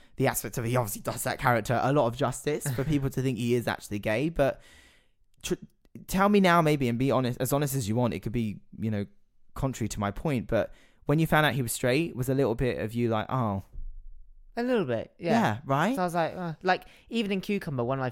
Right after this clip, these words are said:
Speaker 2: favourite, favourite, favourite T V shows.
Speaker 1: <laughs> British T V shows for
Speaker 2: Briti-, yeah.
Speaker 1: American and elsewhere listeners, you know, you might not
Speaker 2: British
Speaker 1: know.
Speaker 2: T V
Speaker 1: But
Speaker 2: show.
Speaker 1: look
Speaker 2: Well,
Speaker 1: it up.
Speaker 2: was,
Speaker 1: It's an
Speaker 2: it was
Speaker 1: amazing
Speaker 2: over on,
Speaker 1: T V
Speaker 2: it was
Speaker 1: show.
Speaker 2: on Logo.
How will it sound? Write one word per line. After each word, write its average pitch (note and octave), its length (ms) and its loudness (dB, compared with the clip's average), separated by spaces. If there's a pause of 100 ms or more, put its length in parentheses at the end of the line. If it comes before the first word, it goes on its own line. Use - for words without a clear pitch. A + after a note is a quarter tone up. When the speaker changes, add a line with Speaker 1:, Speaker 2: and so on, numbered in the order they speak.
(160)
Speaker 2:
favourite, B2+ 440 0
favourite, A2+ 320 -4
favourite A#2 300 -6
T A#2 140 -8
V A2 140 -8
shows. G2+ 420 -10
Speaker 1:
<laughs> - 1200 -6
British C#3+ 300 2
T A2+ 140 -2
V G2+ 140 -4
shows G2+ 240 -4
for A2+ 100 0
Speaker 2:
Briti-, A#2 260 4
yeah. A#2+ 100 0
Speaker 1:
American G#2+ 200 0
and G2+ 280 -2
elsewhere G#2 460 -2
listeners, F#2 480 -6
you G2 100 -6
know, G2 60 -4
you F#2 120 -6
might G#2+ 180 -2
not A2+ 80 0
Speaker 2:
British F#3 240 4
Speaker 1:
know. F#2 60 -6
Speaker 2:
T D#3+ 120 -4
V C#3 80 -4
Speaker 1:
But C3 60 -6
Speaker 2:
show. A#2+ 80 -2
Speaker 1:
look C3+ 140 4
Speaker 2:
Well, B3+ 80 6
Speaker 1:
it - 60 6
up. - 160 8
Speaker 2:
was, E4+ 80 2
Speaker 1:
It's - 120 0
an B2+ 80 0
Speaker 2:
it - 40 4
was - 120 4
Speaker 1:
amazing A3+ 180 2
Speaker 2:
over - 20 4
on, G#3 60 4
Speaker 1:
T B2+ 60 0
V B2 80 -2
Speaker 2:
it G#3 80 -2
was A3+ 80 -2
Speaker 1:
show. A#3+ 60 2
Speaker 2:
on G3+ 100 2
Logo. D#3 460 0